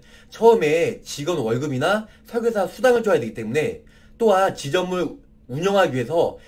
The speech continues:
최소한의 사업비 부분을 쓰기 때문에 이런 돈들은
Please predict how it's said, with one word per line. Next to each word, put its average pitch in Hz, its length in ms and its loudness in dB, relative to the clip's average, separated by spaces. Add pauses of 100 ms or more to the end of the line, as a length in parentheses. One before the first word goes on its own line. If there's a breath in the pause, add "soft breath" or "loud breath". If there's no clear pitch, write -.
(180 loud breath)
최소한의 220 680 2
사업비 233 340 0
부분을 170 260 -4
쓰기 220 260 -6
때문에 143 520 -4 (320 soft breath)
이런 202 420 2
돈들은 160 800 -2